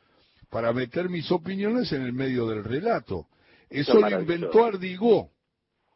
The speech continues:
Speaker 1: Y vos me lo preguntaste una vez, cuando yo te lo dije, me dijiste, "Qué interesante". Pero me habías hecho el reportaje vos y terminó, te despedí, claro.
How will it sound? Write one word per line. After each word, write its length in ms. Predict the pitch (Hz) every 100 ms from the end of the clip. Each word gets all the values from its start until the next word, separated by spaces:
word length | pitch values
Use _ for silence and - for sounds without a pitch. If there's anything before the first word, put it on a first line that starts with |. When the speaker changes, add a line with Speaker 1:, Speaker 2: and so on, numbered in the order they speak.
| _ _ _ _ _ _ - _ _ - _ - -
Speaker 1:
Y 100 | 120
vos 160 | 170
me 100 | 190
lo 120 | 190 160
preguntaste 560 | 160 156 143 190 -
una 180 | 185 185
vez, 180 | 226 190
cuando 280 | 156 151 156
yo 160 | 196
te 100 | 180
lo 140 | 180 196
dije, 240 | 226 190
me 100 | 160
dijiste, 400 | 147 175 160 139 - - _
"Qué 120 | 190
interesante". 920 | 214 165 151 135 127 - 180 110 107 92 - _
Pero 200 | - 190
me 100 | 196
habías 320 | 214 233 180
hecho 220 | 220 - 190
el 80 |
reportaje 640 | 170 160 175 170 214 - 214
vos 300 | 254 156 117
y 100 | 131
terminó, 540 | - 151 185 220 190
te 140 | 127 156
despedí, 500 | 156 - 175 233 247
claro. 460 | - 240 175 117